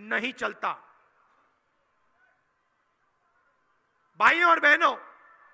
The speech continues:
मैंने जो कहा इसको आप भूलिए मत। ड्रग्स के बारे में कहा था, मजाक उड़ाया, कोरोना के बारे में कहा, मजाक उड़ाया।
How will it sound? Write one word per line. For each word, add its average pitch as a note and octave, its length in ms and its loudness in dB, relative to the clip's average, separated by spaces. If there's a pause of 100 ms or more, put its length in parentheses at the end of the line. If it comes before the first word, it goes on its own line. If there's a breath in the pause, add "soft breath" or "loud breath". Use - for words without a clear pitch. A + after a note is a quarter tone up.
(1160)
मैंने D4 280 -2
जो D#4+ 120 -4
कहा D4 300 2
इसको D#4 220 -4
आप D4 180 0
भूलिए C#4 280 -4
मत। C4 240 -6 (3000)
ड्रग्स D4+ 260 4
के D#4+ 100 -2
बारे D#4+ 200 4
में D#4+ 140 0
कहा D#4 280 6
था, D#4+ 200 4 (1040)
मजाक C4+ 400 2
उड़ाया, D4+ 340 4 (2000)
कोरोना D#4 340 4
के D#4+ 120 -2
बारे D#4 220 2
में E4 120 0
कहा, D#4+ 320 4
मजाक D4+ 400 0
उड़ाया। D#4+ 360 4